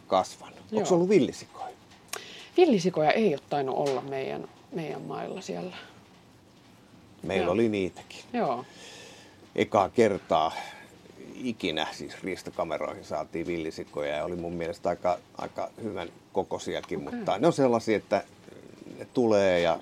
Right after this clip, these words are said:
Speaker 1: suurin piirtein juoksee sit sen, sen alueen läpi, että
Speaker 2: Joo.
Speaker 1: harvoin ne sinne jää. Ellei niitä sitten keskity, että alkaa pitkäjänteisesti syöttää niitä.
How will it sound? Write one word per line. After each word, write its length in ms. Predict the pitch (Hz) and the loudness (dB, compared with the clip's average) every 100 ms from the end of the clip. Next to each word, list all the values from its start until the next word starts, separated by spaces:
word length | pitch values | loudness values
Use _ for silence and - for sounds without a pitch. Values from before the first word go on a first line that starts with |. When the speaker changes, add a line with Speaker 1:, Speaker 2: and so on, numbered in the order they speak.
| - - | -6 -16
Speaker 1:
suurin 320 | - 92 87 | -4 -2 -2
piirtein 400 | - 98 - 98 | -2 -4 0 0
juoksee 420 | 101 95 - 98 87 | 2 2 0 -2 -2
sit 160 | - | -2
sen, 280 | 101 85 85 - | -4 -2 -6 -12
sen 200 | - 92 | -8 -2
alueen 420 | 92 95 90 82 82 | 0 2 2 0 2
läpi, 340 | 90 - 78 | 0 -2 -8
että 280 | 76 - - | -8 -12 -14
Speaker 2:
Joo. 100 | - - | -14 -6
Speaker 1:
harvoin 420 | 90 90 87 85 | -2 -2 0 -2
ne 40 | 82 | -4
sinne 300 | - 87 80 | -4 -4 -2
jää. 480 | 82 80 76 76 - - - - - - - - - - - - - - - - - - | 0 2 2 0 -6 -16 -20 -20 -20 -20 -20 -20 -20 -20 -20 -20 -20 -20 -20 -20 -20 -2
Ellei 340 | 117 120 110 107 | 4 6 8 6
niitä 240 | 104 - | 4 0
sitten 380 | 101 - 104 - | -8 2 2 2
keskity, 600 | - 117 - 92 82 80 | 2 2 2 -6 -2 -2
että 220 | 78 - 71 | -2 -2 -4
alkaa 380 | 69 - 80 82 | -4 -2 0 -2
pitkäjänteisesti 760 | 101 - 90 80 - 82 - | -6 -2 -2 -2 -6 -10 -4
syöttää 480 | 92 - - 76 73 | -2 -4 -2 -2 -2
niitä. 400 | 73 76 - | -4 -6 -8